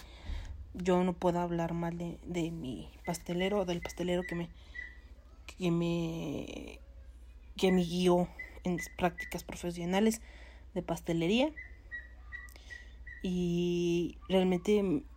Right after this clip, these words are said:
me encanta trabajar con él, porque él era muy respetuoso en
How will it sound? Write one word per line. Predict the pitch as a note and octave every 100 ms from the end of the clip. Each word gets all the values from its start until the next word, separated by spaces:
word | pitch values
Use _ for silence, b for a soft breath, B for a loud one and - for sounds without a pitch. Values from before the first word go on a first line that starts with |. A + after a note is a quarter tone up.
| - - -
me | F3+
encanta | F3 D#3+ E3+ E3+ -
trabajar | E3+ E3 E3 D#3+
con | D#3+
él, | G3+ C4+ B B B B B -
porque | E3+ -
él | F3+
era | F3+ F3+
muy | E3+ E3+ E3+
respetuoso | E3+ E3 - - D#3 D3+ E3 -
en | D#3+ D#3+ D#3+ E3 E3 E3